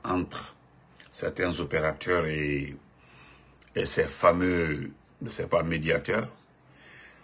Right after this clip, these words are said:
Nous devons signaler ce point. Également, bonsoir à tout le monde. Nous parlerons de l'événement de samedi trente et un de notre grand frère Kabakoudou.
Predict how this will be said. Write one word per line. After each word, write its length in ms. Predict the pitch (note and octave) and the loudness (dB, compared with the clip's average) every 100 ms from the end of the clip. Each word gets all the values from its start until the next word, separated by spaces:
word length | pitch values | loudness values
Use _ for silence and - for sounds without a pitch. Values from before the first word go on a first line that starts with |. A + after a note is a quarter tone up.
| - - | -20 -10
Nous 220 | F2 F2+ | -4 -2
devons 400 | D#2+ F2 F#2 F#2+ | 2 2 4 2
signaler 500 | F2+ - F2+ E2 E2 | 2 0 2 2 2
ce 200 | E2 - | 0 -2
point. 320 | - - - - | -6 -8 -6 2
Également, 640 | G2+ A2 G#2+ A2 B2 D3+ C#3+ - - - - - - - - - | 6 8 10 10 10 6 0 -14 -20 -20 -20 -20 -20 -20 -20 -4
bonsoir 440 | G#2 G#2+ - A2+ | 2 6 8 8
à 40 | G#2 | 6
tout 140 | - | 2
le 80 | F#2+ | 2
monde. 160 | F2+ | 4
Nous 140 | G2 A2 | 4 4
parlerons 800 | - A2+ A#2 B2+ C#3 C#3+ D#3 D#3 - - - - - - - - - - - | 6 6 8 10 10 10 8 0 -12 -20 -20 -20 -20 -20 -20 -20 -18 -16 -10
de 220 | F#2+ F2+ | -6 -2
l'événement 640 | F#2 G2+ A2 A2+ A2+ A2 A2 | 4 6 8 8 10 10 8
de 140 | E2+ | 4
samedi 520 | E2 - G#2 F#2+ F#2 | 2 4 4 2 0
trente 500 | F2+ G#2 G#2 G2+ - | -2 2 2 2 2
et 60 | A2+ | 2
un 80 | G2+ C#2+ - - - - - - - | 2 -2 -14 -20 -20 -20 -20 -20 -4
de 120 | F2+ | 0
notre 300 | F#2 G#2 G#2 | 2 2 2
grand 280 | E2+ F#2 G2 | 2 4 4
frère 320 | F2+ F2+ E2 | 2 2 2
Kabakoudou. 640 | F2+ D#2+ D#2 - E2 A3 | 2 2 2 0 -2 -2